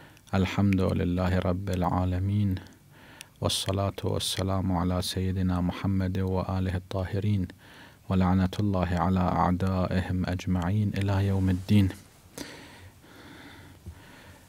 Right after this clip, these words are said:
لا زال كلامنا في باب أن الأئمة عليهم الصلاة والسلام ورثوا علم النبي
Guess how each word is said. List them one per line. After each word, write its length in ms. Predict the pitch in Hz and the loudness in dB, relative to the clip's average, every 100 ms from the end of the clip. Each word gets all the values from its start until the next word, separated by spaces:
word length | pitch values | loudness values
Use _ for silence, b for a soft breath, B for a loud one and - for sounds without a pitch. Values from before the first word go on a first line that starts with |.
| B - - - - - - - 85 | B -20 -20 -20 -20 -20 -20 -14 -8
لا 220 | 107 101 101 | -2 0 2
زال 420 | 107 107 107 107 | 2 0 2 0
كلامنا 840 | - 104 101 104 101 98 98 95 | 0 0 2 2 2 2 2 0
في 480 | 95 - 107 101 95 B B B B B B B B B B B B - - - - - - | -4 -2 0 0 0 B B B B B B B B B B B B -20 -20 -20 -20 -20 -12
باب 420 | 95 95 101 95 - | -4 0 0 -2 0
أن 260 | 90 92 | 2 2
الأئمة 640 | 90 87 90 95 101 95 | 2 0 0 0 0 0
عليهم 460 | 92 90 101 92 92 | 2 0 0 0 -2
الصلاة 460 | 92 - 92 95 90 | -2 -4 -2 -2 -2
والسلام 680 | 98 90 - 95 95 95 92 87 B B B B B - | -4 -4 -4 -2 0 0 -2 -4 B B B B B -4
ورثوا 580 | 101 101 98 - 101 95 | -2 0 0 -2 0 2
علم 260 | 92 98 | 4 4
النبي 640 | 95 92 87 92 101 107 | 4 2 2 -2 -2 -4